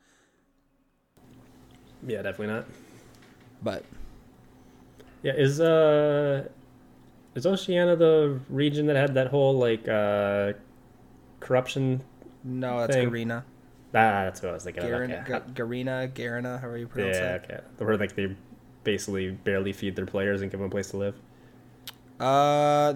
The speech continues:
Speaker 2: that actually might have been
Speaker 1: Or was that an organization?
Speaker 2: No, that was an
Speaker 1: Oceania?
Speaker 2: organization, and I wanna say that was in Turkey.
Speaker 1: Uh, I thought it was, I thought it was
Speaker 2: I
Speaker 1: Australia
Speaker 2: could
Speaker 1: for some
Speaker 2: be
Speaker 1: reason.
Speaker 2: wrong.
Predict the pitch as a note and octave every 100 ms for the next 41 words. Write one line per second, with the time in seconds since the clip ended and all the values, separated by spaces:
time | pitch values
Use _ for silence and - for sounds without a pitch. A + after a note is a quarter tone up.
0 | C3 C3+ D3 D#3+ D#3+ - E3 D#3 D3+ D3
1 | C#3 C3 B2 A#2+ - - - - A2+ G#2+
2 | G2+ G#2 G#2 F#2+ G2 D#3 D#3+ D#3+ E3+ F3+
3 | F3 E3+ D#3 C3+ B2+ C3+ C3+ E3 D3 C#3+
4 | C3 B2 D3+ A#3+ A3+ F#3+ D#3 D3+ B2+ A2
5 | - - A#2 A#2 - G#2 F2+ F#2+ - -
6 | - G#2+ G2+ G2+ G2 F#2+ G#2+ G#2+ F#2+ F#2
7 | - B2+ G2+ F2+ D#3 G2 F#2 D#3 D3 G2
8 | F#2+ G2+ A#2+ A#2 A2+ A#2